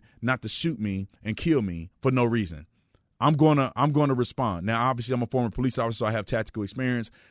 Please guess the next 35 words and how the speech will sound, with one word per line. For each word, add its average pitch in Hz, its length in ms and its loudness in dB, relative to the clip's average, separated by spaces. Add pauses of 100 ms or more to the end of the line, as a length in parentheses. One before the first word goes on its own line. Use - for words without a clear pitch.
(120)
all 123 120 2
this 117 140 0
other 107 120 0
stuff. 123 320 0
I, 113 220 -2
I - 20 2
don't 117 140 2
know 117 100 2
if 107 100 -2
I 110 100 -2
can 117 120 -2
ever 131 160 2
go 110 100 0
without 98 240 0
a 87 40 -8
gun. 82 280 -10
I 107 60 -4
could 107 140 -4
be 107 120 0
ninety-nine 120 600 -2
years 117 240 0
old 120 340 2 (300)
at 113 100 -2
a 104 40 -2
nursing 117 320 -2
home, 107 200 -2
and 101 80 -2
I 98 40 -4
probably 110 240 -2
have 98 100 -2
my 92 80 -4
gun 101 200 -4
with 80 120 -8
me. 62 160 -18 (840)
So 117 460 2